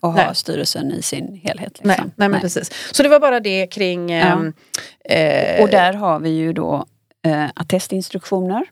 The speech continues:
Speaker 2: Mm.
Speaker 1: Vi har delegationshandlingar
Speaker 2: Ja.
Speaker 1: där man också delegerar ett, ett ansvar till, eh, det är ofta då inom,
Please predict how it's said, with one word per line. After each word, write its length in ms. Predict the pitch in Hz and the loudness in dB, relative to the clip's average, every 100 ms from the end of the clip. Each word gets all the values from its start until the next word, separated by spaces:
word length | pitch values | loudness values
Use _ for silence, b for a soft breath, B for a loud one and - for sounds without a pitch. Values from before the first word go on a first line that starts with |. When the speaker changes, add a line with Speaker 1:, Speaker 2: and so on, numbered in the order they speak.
| - | -4
Speaker 2:
Mm. 320 | 180 170 190 - _ _ _ 175 | -2 -2 -6 -12 _ _ _ -4
Speaker 1:
Vi 180 | 190 170 | -2 -2
har 400 | 185 170 165 - - - 170 160 151 160 - | -2 0 -2 -6 -16 -4 -2 0 -2 -4 -4
delegationshandlingar 960 | 180 156 - - 175 175 165 175 208 190 - | -6 -4 -6 -6 -6 -6 -4 -2 -2 -4 -8
Speaker 2:
Ja. 220 | 156 180 | -2 -2
Speaker 1:
där 80 | 175 | -2
man 100 | 170 | -4
också 200 | 160 156 | -6 -6
delegerar 800 | - 165 165 180 - - - - | -4 -4 -4 -6 -4 -2 -2 -4
ett, 340 | - - - b b b - | -6 -10 -18 b b b -4
ett 100 | 165 | -2
ansvar 580 | - 90 - - 95 90 - | -2 -4 -4 -2 -4 -4 -6
till, 340 | - - - _ _ | -8 -8 -10 _ _
eh, 180 | - - | -6 -4
det 80 | - | -2
är 40 | 165 | -2
ofta 220 | - - | -2 -4
då 140 | - | -2
inom, 400 | - 165 - - | -2 -2 -2 -4